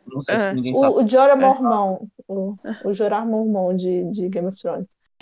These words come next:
Speaker 2: Uhum.
Speaker 3: <laughs> Ele é, ele é um novo rico, então ele tem uma fortuna muito grande.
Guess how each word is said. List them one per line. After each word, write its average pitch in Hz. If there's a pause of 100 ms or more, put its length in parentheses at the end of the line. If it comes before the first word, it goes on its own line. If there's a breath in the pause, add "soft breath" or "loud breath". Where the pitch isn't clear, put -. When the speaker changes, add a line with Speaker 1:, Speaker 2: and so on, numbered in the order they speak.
Speaker 2:
Uhum. 233
Speaker 3:
<laughs> 254
Ele 208
é, 214
ele 220
é 226
um 247
novo 254
rico, 285
então 208
ele 208
tem 240
uma 294
fortuna 254
muito 214
grande. 175